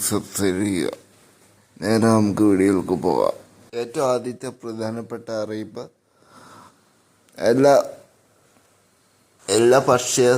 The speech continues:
സാധനങ്ങളിലും തുണി, തുണി വിലയും നാളെ, അടുത്ത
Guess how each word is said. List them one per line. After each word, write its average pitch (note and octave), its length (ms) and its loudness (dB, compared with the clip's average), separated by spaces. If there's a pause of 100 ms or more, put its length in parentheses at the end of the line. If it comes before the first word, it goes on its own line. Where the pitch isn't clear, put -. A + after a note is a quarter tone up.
(100)
സാധനങ്ങളിലും A#2+ 880 -2
തുണി, A#2+ 240 -2 (1120)
തുണി B2 200 4 (100)
വിലയും B2 440 4 (300)
നാളെ, G#2+ 260 2 (460)
അടുത്ത A#2+ 240 0